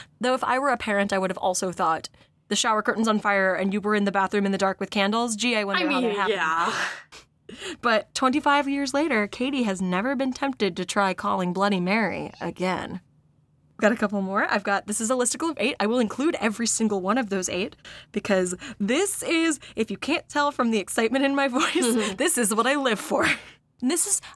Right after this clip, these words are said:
Speaker 1: I don't know, this could have been me. If I had been brave enough to play the game way back when, maybe this could have been me. But I'm also okay that it wasn't because it's more fun to read about.
Speaker 2: Yeah, that's also fair. Sometimes it's better from the outside looking in.
Speaker 1: Mm-hmm.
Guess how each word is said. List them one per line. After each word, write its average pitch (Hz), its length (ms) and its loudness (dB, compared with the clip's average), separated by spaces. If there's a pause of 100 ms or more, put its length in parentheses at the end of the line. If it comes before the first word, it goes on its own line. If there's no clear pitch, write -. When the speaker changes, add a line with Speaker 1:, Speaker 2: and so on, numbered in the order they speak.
Speaker 1:
I 294 100 2
don't 359 140 2
know, 311 180 2
this 220 200 0
could 311 140 0
have 277 100 -2
been 311 180 2
me. 320 400 -2
If 220 140 -6
I 233 80 2
had 233 180 2
been 226 140 2
brave 214 240 2
enough 254 240 0
to 240 80 -4
play 254 200 -2
the 240 100 2
game 269 240 0
way 202 120 2
back 196 240 -2
when, 208 160 0
maybe 240 220 0
this 302 160 -2
could 311 140 -2
have 302 100 -8
been 302 180 -2
me. 311 240 -4 (300)
But 240 100 2
I'm 226 120 4
also 254 260 2
okay 285 260 0
that 294 140 2
it 294 80 4
wasn't 262 320 -2 (400)
because 214 240 -2
it's - 140 -6
more 214 120 2
fun 247 220 2
to 277 80 -2
read 294 160 0
about. - 420 0 (160)
Speaker 2:
Yeah, 233 300 0
that's 254 240 0
also 175 240 0
fair. 175 340 0
Sometimes 233 560 -2
it's - 120 -16
better 196 140 2
from 190 120 -6
the 165 80 -2
outside 165 360 2
looking 175 220 0
in. 165 220 -2 (100)
Speaker 1:
Mm-hmm. 233 520 2